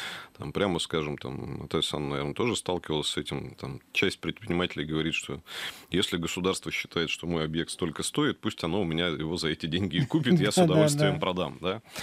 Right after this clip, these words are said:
Speaker 1: Потому что у нас неоднократно и президент страны говорил о том, что кадастровая стоимость, по сути дела, должна быть максимально приближена к
Speaker 2: Рыночной.
Speaker 1: рыночной. А мы с вами понимаем, что сейчас происходит, да, рынок недвижимости достаточно, э, серьёзно видоизменяется,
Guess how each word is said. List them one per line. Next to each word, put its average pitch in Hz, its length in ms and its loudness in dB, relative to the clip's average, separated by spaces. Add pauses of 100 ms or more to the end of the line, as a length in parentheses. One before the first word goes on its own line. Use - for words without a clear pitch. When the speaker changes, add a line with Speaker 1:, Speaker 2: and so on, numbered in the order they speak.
(240)
Speaker 1:
Потому 92 260 0
что - 200 -2
у - 40 2
нас - 260 0
неоднократно 95 640 0
и 69 60 -4
президент 98 440 -2
страны 104 300 -2
говорил 85 380 0
о 78 60 -2
том, 82 140 -4
что - 180 -10
кадастровая 95 520 -2
стоимость, 160 420 -2
по - 100 -6
сути 85 280 -4
дела, 92 260 0
должна 80 300 -2
быть - 180 -6
максимально 87 560 -2
приближена 82 720 0
к - 60 -10
Speaker 2:
Рыночной. 80 240 2
Speaker 1:
рыночной. 85 540 -2 (600)
А 71 60 0
мы 95 140 2
с - 80 0
вами 110 140 0
понимаем, 101 420 0
что - 180 -8
сейчас - 300 -4
происходит, - 580 -2
да, 98 220 2
рынок 87 300 -2
недвижимости 80 600 -2
достаточно, 76 720 -4
э, 73 500 -6
серьёзно 80 480 0
видоизменяется, 90 1000 -2